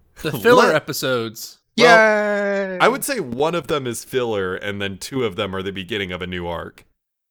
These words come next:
Speaker 1: Yeah, but they're, like, technically not from the manga, is what I'm saying.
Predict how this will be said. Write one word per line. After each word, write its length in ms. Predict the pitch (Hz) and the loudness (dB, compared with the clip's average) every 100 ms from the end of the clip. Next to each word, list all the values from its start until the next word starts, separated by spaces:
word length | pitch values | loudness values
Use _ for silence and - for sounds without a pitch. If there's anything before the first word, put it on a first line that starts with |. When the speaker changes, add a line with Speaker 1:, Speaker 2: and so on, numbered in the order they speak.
| _ | _
Speaker 1:
Yeah, 180 | 175 170 | 2 4
but 160 | 151 143 | 4 0
they're, 160 | 156 | 2
like, 240 | 151 135 - | 2 -2 -4
technically 840 | 143 135 127 - 120 113 107 - | -6 -6 -10 -8 -6 -6 -8 -14
not 400 | 123 117 113 104 | -12 -8 -6 -8
from 240 | - 110 104 | -8 -10 -12
the 80 | 107 | -16
manga, 420 | 110 - - - | -18 -20 -20 -20
is 100 | - | -14
what 100 | 110 | -14
I'm 60 | - | -14
saying. 260 | - - | -18 -20